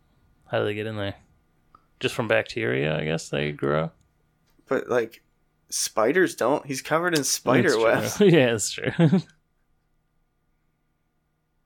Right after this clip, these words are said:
Speaker 1: He's like, "Thank God." See? This, so Tommy Jarvis hacked Jason's head up, and then the events of five took place that fucked him up even more, because it's Jason's fault there was a copycat.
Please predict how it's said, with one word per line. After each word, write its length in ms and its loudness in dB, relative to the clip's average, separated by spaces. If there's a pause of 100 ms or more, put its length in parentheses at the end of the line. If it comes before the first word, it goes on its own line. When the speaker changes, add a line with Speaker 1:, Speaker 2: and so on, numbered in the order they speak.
(960)
Speaker 1:
He's 140 -12
like, 200 -10
"Thank 300 0
God." 360 0
See? 380 2 (560)
This, 180 2
so 240 6
Tommy 320 4
Jarvis 340 4
hacked 320 2
Jason's 360 -2
head 140 2
up, 160 2
and 140 -4
then 140 -2
the 100 -4
events 280 -2
of 100 -2
five 280 2
took 200 -6
place 280 -4
that 120 -8 (160)
fucked 280 -4
him 60 -14
up 140 -6
even 160 -8
more, 360 -4 (100)
because 440 -6
it's 200 -6
Jason's 460 -4
fault 280 -2
there 100 -2
was 120 -6
a 60 -8
copycat. 560 -4